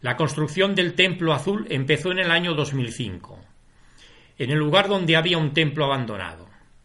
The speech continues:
Su creador es Phudha Kabeo, quien se inspiró en artistas como Tawan Duchani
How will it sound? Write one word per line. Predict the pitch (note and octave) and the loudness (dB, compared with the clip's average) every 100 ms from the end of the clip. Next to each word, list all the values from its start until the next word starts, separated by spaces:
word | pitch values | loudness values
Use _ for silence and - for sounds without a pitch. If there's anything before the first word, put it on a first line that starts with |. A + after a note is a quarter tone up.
| - - - - _ - | -20 -20 -20 -20 _ -14
Su | - C#3+ | -6 0
creador | D#3 D3 E3 G3+ G#3+ - - _ _ - | 2 2 2 2 0 -8 -20 _ _ -8
es | D3 | -8
Phudha | - E3+ E3 F#3+ G#3 G#3+ G#3+ - | -4 -4 0 2 2 2 -4 -6
Kabeo, | - D#3 C#3+ C#3 G2+ E2 - - - - | -2 0 2 0 0 -8 -18 -20 -20 -14
quien | - C3+ | -6 -4
se | C3 | -2
inspiró | D3 D3 D3+ G3+ | -2 0 2 2
en | F#3+ | 2
artistas | D3+ G3 - G3 F#3 | 0 -2 -2 -2 -2
como | - D3 C#3+ | -2 -2 0
Tawan | D3 C3 E3+ F3 F#3+ G3 | -2 0 0 -2 -4 -10
Duchani | C3 C#3 D#3 C#3+ F3 F3+ F3+ | -10 -4 -2 0 -2 -4 -10